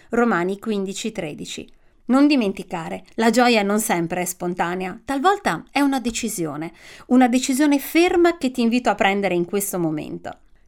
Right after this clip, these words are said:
Come dice la canzone che trovi cliccando sul link di questa mail, scegli la gioia.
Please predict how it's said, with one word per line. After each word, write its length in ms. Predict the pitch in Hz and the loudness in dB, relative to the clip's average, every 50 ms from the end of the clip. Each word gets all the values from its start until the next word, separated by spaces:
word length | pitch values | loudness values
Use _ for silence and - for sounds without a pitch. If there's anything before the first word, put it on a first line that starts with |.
| - - | -8 0
Come 240 | - 285 277 285 | 2 4 4 4
dice 280 | 269 285 311 - - 226 | 4 2 2 2 2 0
la 120 | 190 196 | 0 0
canzone 460 | 196 254 254 254 254 - 277 277 262 262 | 2 2 2 2 2 0 0 0 0 -2
che 120 | - 185 | -4 -2
trovi 280 | - 233 208 208 196 185 | 2 2 2 2 2 -2
cliccando 540 | 185 - 208 202 - - 247 226 220 190 | -4 -4 -6 -4 0 2 2 2 2 0
sul 220 | 180 - - 240 226 | -2 -2 -2 -2 0
link 240 | 220 214 202 - 190 | 0 -2 -2 -4 -6
di 120 | 175 170 | -6 -6
questa 320 | 170 190 - - - 233 | -6 -6 -8 -4 -4 -2
mail, 400 | 226 226 214 220 247 269 277 294 285 - _ _ - | 0 0 0 0 0 -2 -2 -4 -8 -10 _ _ -18
scegli 640 | - - - - 247 226 226 233 240 233 269 269 - - | -10 -6 -2 2 2 2 2 2 0 -2 -2 -4 -4 -6
la 120 | - 214 233 | -6 -4 -4
gioia. 460 | - - 135 156 175 180 185 185 | -4 -4 -8 -8 -10 -12 -14 -16